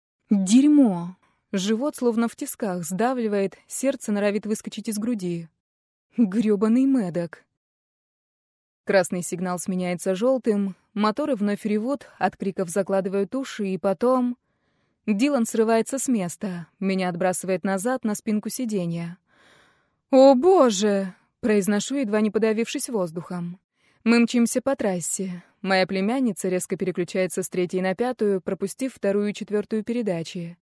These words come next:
Я часто дышу, оглядываясь по сторонам в поисках остальных машин. С соперником слева разрыв минимальный, а тот, что справа, идёт ноздря в ноздрю. Дёрнув руль влево, Дилан преодолевает первый поворот и опять летит вперёд, виляя туда-сюда на лёгких виражах,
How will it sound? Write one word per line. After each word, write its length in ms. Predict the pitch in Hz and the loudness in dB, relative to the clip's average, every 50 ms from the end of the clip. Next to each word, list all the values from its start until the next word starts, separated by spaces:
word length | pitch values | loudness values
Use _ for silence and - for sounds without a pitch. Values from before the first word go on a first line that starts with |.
| _ _ _ _ _ - | _ _ _ _ _ 0
Я 200 | 208 202 202 190 | 2 4 4 4
часто 300 | - 190 185 - - 196 | 2 -2 -4 -4 -4 -2
дышу, 320 | 175 196 196 - - 262 | -2 -2 -2 -2 0 0
оглядываясь 560 | 277 240 180 180 180 170 175 170 175 170 - | 0 0 0 -2 -2 0 0 0 -2 -2 -4
по 80 | - 185 | -6 -6
сторонам 480 | - - 190 185 185 196 220 247 254 240 | -4 -2 -2 0 0 0 0 -2 -2 -4
в 100 | - - | -4 -2
поисках 400 | - 196 196 - - 196 - - | -2 -2 0 -2 -4 -6 -6 -6
остальных 400 | 196 - 202 202 208 202 - - | -6 -4 -2 -2 -2 -2 -2 -4
машин. 520 | 233 233 - - 190 165 165 165 170 - _ _ _ _ _ _ _ _ _ | -4 -4 -4 -6 -6 -6 -8 -8 -10 -12 _ _ _ _ _ _ _ _ _
С 100 | - - | -6 -2
соперником 520 | - 202 190 - 214 196 208 202 - 208 208 | 0 0 2 2 2 0 0 0 0 -2 -2
слева 340 | - - 254 294 294 269 | -2 -2 -2 -2 0 0
разрыв 340 | 226 220 214 214 233 226 - | 0 -2 0 -2 -2 -2 0
минимальный, 800 | 240 240 247 269 262 240 196 175 170 170 165 165 165 165 160 165 - - | 0 0 0 0 0 0 -2 -2 -4 -6 -6 -6 -6 -6 -8 -10 -6 -4
а 120 | 175 185 | -4 -2
тот, 160 | - 180 175 | -2 -2 -4
что 160 | - - - 180 | -4 -4 -6 -4
справа, 580 | - - - 226 233 247 247 233 202 196 190 - _ - | -4 -4 -2 0 0 2 2 0 0 -2 -4 -6 _ -4
идёт 300 | 196 196 202 285 294 - | -4 -2 -2 -2 -2 -2
ноздря 360 | 220 214 190 190 220 214 214 | -2 -2 -2 0 0 0 2
в 60 | 208 | 2
ноздрю. 560 | 233 247 240 202 170 180 175 165 165 170 - _ _ _ _ _ _ _ | 0 -2 -2 -4 -4 -4 -4 -4 -6 -8 -14 _ _ _ _ _ _ _
Дёрнув 480 | - 196 170 175 180 170 170 175 160 - | -6 -4 0 0 0 0 0 -2 -4 -2
руль 140 | 185 185 185 | -2 -2 -2
влево, 540 | 165 185 208 240 262 240 214 196 190 190 180 - - | 0 0 2 2 2 2 2 0 -2 -4 -8 -10 -6
Дилан 340 | 190 185 269 311 269 226 | -4 -2 0 0 0 0
преодолевает 560 | 202 196 196 185 170 185 185 180 190 185 185 - | 0 0 0 0 0 0 0 0 0 0 0 0
первый 300 | - 185 185 185 185 170 | -2 -2 -2 -2 -2 0
поворот 400 | 190 190 190 190 220 254 254 - | 0 0 0 0 0 -2 -4 -4
и 100 | - 196 | -2 2
опять 320 | 190 190 185 - 247 262 240 | 2 2 2 2 -2 -2 -2
летит 260 | 214 196 - 214 - | -4 -6 -6 -6 -8
вперёд, 540 | - - - - 254 254 226 180 170 151 165 | -10 -12 -6 -4 -2 0 0 0 -2 -4 -4
виляя 340 | 165 175 175 170 170 170 165 | -4 -4 -2 -2 -2 -4 -4
туда-сюда 480 | - 170 175 170 - - 170 190 220 | -4 -4 -4 -4 -4 -4 -4 -4 -2
на 100 | 220 208 | -2 -2
лёгких 380 | 175 170 165 - - 170 - - | -2 -4 -6 -8 -10 -10 -6 -4
виражах, 500 | 185 185 180 175 190 226 240 233 - | -2 0 0 0 -2 -4 -4 -6 -8